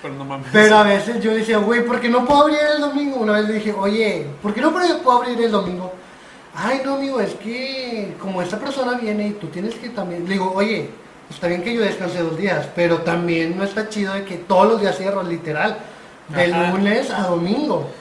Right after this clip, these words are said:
Speaker 1: Sí, que en ese caso, güey, hay una persona, güey, que, que me contó que cierta gerente, güey, de una calle que no puedo reci-, decir, güey, pero es una calle cercana, güey.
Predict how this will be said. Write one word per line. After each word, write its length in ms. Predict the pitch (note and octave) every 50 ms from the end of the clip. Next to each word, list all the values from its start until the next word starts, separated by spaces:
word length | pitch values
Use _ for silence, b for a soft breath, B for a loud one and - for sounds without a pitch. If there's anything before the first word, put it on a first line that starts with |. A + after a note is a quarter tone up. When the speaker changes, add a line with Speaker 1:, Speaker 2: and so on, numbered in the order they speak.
| B B B B B B -
Speaker 1:
Sí, 320 | F3+ G3+ A#3 G#3+ F#3 - -
que 580 | - G3 F#3+ F#3+ F#3 F#3 F3+ F3+ F3 F3 F3 F3+
en 40 | F3
ese 240 | F3 E3+ G#3+ G#3+ G#3+
caso, 300 | G#3+ G#3 G#3+ A3 G#3 G3
güey, 280 | G3 G3 G3+ G3 F#3+ - - - - -
hay 240 | C#3+ C#3+ D3 D#3 D#3
una 580 | D#3+ E3 F3 F3 F3+ F3 F3 F3 E3+ E3+ F3 E3+ -
persona, 420 | F3+ D#3+ - F#3+ F#3 F3+ F3 E3+ E3+
güey, 180 | E3 E3 E3 E3 - - - - - - - - - - - - - - D3
que, 640 | C#3 C#3 C3+ C#3 C3+ C3+ C3+ C3+ C3+ C3+ C3+ C3+ - - D3+ D3 - -
que 60 | C#3+
me 100 | C#3 C#3
contó 340 | - C#3 C3+ - D3 C#3+ -
que 200 | D#3 D#3 D3+ D#3 - -
cierta 1080 | - - D#3+ D3 C#3+ - - - D#3 D#3+ D#3+ E3 D#3+ D#3+ E3 E3 E3 D#3+ D#3+ D#3+ D#3 D#3
gerente, 500 | - E3+ E3+ F3+ F#3 F#3 E3 - E3+ E3
güey, 180 | D#3+ D#3+ D#3+ D#3+ D#3+ D#3 - - - - - - - - C3+
de 80 | C#3 C#3+
una 200 | C3+ C3+ C#3+ C#3
calle 260 | C#3+ C#3+ D3 D3 D3
que 60 | D#3+ C#3+
no 100 | C#3+ C#3
puedo 360 | - D#3+ D#3 D#3+ D#3+ D#3+ D#3+
reci-, 320 | D#3+ D#3+ D#3 F#3 F3+ F3+ F3+
decir, 400 | E3 E3+ E3 E3+ G#3 G3 F#3+ F3+
güey, 160 | F3+ F3+ F3+ F3+ F3+ - B B B B B B B - - - -
pero 120 | D3 C#3+ C#3+
es 80 | C#3+ D#3+
una 140 | D#3+ D#3
calle 240 | E3 E3+ E3+ E3 E3 D#3+
cercana, 480 | E3+ E3 D#3+ - F3 E3+ E3 D#3+ D#3+ D#3
güey. 200 | D#3 D#3 D#3